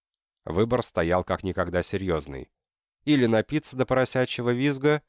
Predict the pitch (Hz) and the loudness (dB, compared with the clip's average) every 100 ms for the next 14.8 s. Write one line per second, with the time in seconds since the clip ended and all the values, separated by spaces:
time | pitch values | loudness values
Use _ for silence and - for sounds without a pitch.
0 | _ - 98 98 117 104 107 110 117 90 | _ 0 2 2 0 0 0 0 0 0
1 | 73 - 73 67 _ _ _ _ _ - | -2 -4 -8 -10 _ _ _ _ _ -4
2 | 87 90 117 131 131 139 123 113 123 117 | -2 -2 0 2 2 4 2 0 0 0
3 | 113 110 87 82 - 85 76 - - 62 | 2 2 2 2 -2 -8 -8 -8 -8 -8
4 | - _ _ - 131 123 - 104 104 101 | -10 _ _ -6 -2 0 -2 -4 -4 -4
5 | - 104 90 65 - _ _ - 90 - | -4 0 0 0 -10 _ _ -2 -2 0
6 | 95 82 87 85 - 95 82 - 87 87 | -2 0 0 0 0 0 2 0 -4 -6
7 | 82 104 101 - 76 69 87 113 87 - | -2 -2 -2 -4 -6 -6 -4 -2 -2 -4
8 | 85 - 92 101 95 90 87 90 95 - | -8 -4 -2 0 0 -2 -2 -2 -2 -4
9 | 80 85 - 113 92 76 _ _ - - | -8 -8 -4 -2 -2 -4 _ _ -10 -4
10 | 104 110 101 - 87 76 - 92 101 92 | -2 0 0 2 0 0 -4 -6 -6 -8
11 | - 90 87 101 - 82 71 60 - _ | -6 -4 -4 -4 -4 -6 -6 -10 -12 _
12 | _ _ _ - 92 107 110 127 131 120 | _ _ _ -4 2 4 4 0 0 2
13 | 117 - 123 98 82 90 82 90 82 82 | 0 0 0 0 0 -2 0 -2 -2 -2
14 | 90 85 80 82 80 92 76 67 | -2 -2 -4 -4 -4 -2 -2 -6